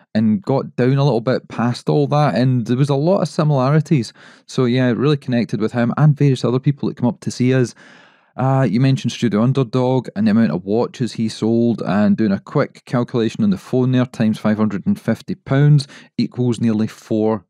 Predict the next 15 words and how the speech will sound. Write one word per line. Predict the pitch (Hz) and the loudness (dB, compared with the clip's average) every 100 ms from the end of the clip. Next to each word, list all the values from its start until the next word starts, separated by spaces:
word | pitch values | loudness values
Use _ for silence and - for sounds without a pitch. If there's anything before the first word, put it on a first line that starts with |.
| - | -6
million | 95 98 95 | -2 0 0
pounds | 92 95 95 90 | 0 -2 -2 -2
worth | 95 87 | -6 -6
of | 90 | -8
sales, | - 92 85 - - _ | -4 -4 -4 -10 -20 _
which | 101 - | -4 0
is | 98 92 - _ _ _ 113 | -2 -2 -6 _ _ _ -2
incredible | 107 101 80 _ - 98 98 98 85 - - - | 0 -2 -6 _ -6 -4 -2 -4 -6 -8 -20 -6
and | 107 113 104 | 0 0 0
blows | 117 127 117 | 2 2 2
away | 110 98 101 | 0 0 0
a | 87 | 0
lot | 104 107 - | 0 0 -2
of | |
this, | 95 - | -4 -6